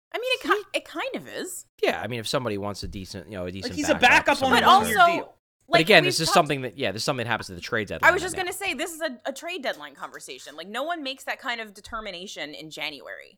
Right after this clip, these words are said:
Speaker 3: No, and that's where I'm going. Like, until that time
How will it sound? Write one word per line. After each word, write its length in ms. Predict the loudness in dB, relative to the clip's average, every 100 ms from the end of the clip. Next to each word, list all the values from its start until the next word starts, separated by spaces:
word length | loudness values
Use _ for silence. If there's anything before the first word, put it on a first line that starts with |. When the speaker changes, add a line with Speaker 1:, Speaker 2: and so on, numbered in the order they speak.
| _ 2
Speaker 3:
No, 280 | 2 0 -4
and 180 | -2 0
that's 300 | -2 -4 -6
where 240 | 2 4 4
I'm 140 | 2
going. 380 | 0 0 -2 -4
Like, 340 | 0 0 -2 _ -4
until 480 | -4 0 4 4 6
that 300 | 6 6 2
time 480 | -4 -4 -6 -16